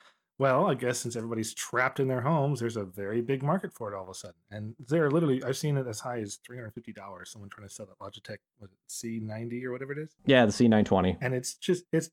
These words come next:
Speaker 1: C nine twenty, thank you. It just seems absurd, but at the same time, I can't fault someone from trying to take advantage of an opportunity like that. It's not, it's not like you're trying to sell gasoline or food and you're gouging me. You're trying to sell me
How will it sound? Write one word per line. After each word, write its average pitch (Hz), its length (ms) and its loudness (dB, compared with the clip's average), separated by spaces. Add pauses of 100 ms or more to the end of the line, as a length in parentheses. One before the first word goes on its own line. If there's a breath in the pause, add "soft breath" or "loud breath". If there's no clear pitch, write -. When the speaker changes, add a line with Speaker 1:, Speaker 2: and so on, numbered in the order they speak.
(120)
Speaker 1:
C - 200 -2
nine 123 160 0
twenty, 101 200 -6
thank 117 220 -10
you. 95 120 -18
It 110 80 -20
just 175 200 2
seems 143 360 2 (120)
absurd, 127 600 2 (180)
but 180 220 2 (320)
at 190 120 -2
the 190 80 -12
same 180 240 2
time, 156 260 2
I 147 60 0
can't - 320 -2
fault - 300 -6
someone 113 220 -6
from 104 200 -16
trying 110 300 -10
to - 40 -14
take - 220 -14
advantage 101 360 -10
of 92 160 -10
an 95 80 -14
opportunity 113 400 -6
like 90 280 -14
that. 82 140 -20 (100)
It's - 320 -12
not, 170 260 2 (340 soft breath)
it's - 60 -12
not 208 100 2
like 175 120 0
you're 156 80 2
trying 147 160 2
to 131 80 0
sell 131 180 2
gasoline 120 580 0
or 104 60 -4
food 117 400 2
and 104 100 -2
you're 98 100 -6
gouging 107 500 -2
me. 95 80 -6
You're 107 160 -6
trying 170 180 0
to 151 80 4
sell 139 260 0
me 120 280 0